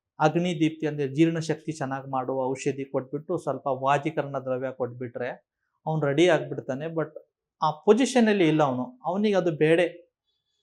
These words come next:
ವೈಫ್ ಎದೋಕೆ ಅಂದ್ರೆ ಒಂದ್ ಡೆಮೋ ಪೇಸ್, ಎಲ್ಲೋ ಒಂದ್ ಮದ್ವೆ ಹೋಗ್ತಾ ಇದೀವಿ, ಸಮಾರಂಭ ಹೋಗ್ತಾ ಇದೀವಿ, ಫಂಕ್ಷನ್ ಹೋಗ್ತೀವಿ, ಒಂದೇ ಒಂದು ಪೂಜೆ ಕೂತಿದ್ವಿ ಅಂದ್ರೆ ಸ್ವಲ್ಪ ದಂಪತಿ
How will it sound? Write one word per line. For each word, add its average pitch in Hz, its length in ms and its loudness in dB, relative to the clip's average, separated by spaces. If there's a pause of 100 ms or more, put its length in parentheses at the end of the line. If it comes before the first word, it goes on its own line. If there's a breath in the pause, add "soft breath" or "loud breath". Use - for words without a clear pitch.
(340)
ವೈಫ್ 220 300 6
ಎದೋಕೆ 175 360 0
ಅಂದ್ರೆ 190 200 -2
ಒಂದ್ 156 200 2
ಡೆಮೋ 143 280 4
ಪೇಸ್, 135 320 -2
ಎಲ್ಲೋ 139 200 0
ಒಂದ್ 143 140 -4
ಮದ್ವೆ 135 220 -4
ಹೋಗ್ತಾ 139 280 -2
ಇದೀವಿ, 135 200 -2
ಸಮಾರಂಭ 135 380 -2
ಹೋಗ್ತಾ 131 260 -6
ಇದೀವಿ, 131 160 -6
ಫಂಕ್ಷನ್ 131 300 -4
ಹೋಗ್ತೀವಿ, 135 340 -8 (380 soft breath)
ಒಂದೇ 143 140 -6
ಒಂದು 135 260 -6 (120)
ಪೂಜೆ 170 260 4
ಕೂತಿದ್ವಿ 151 360 -2
ಅಂದ್ರೆ 220 240 -4
ಸ್ವಲ್ಪ 147 320 -6 (140)
ದಂಪತಿ 160 640 -2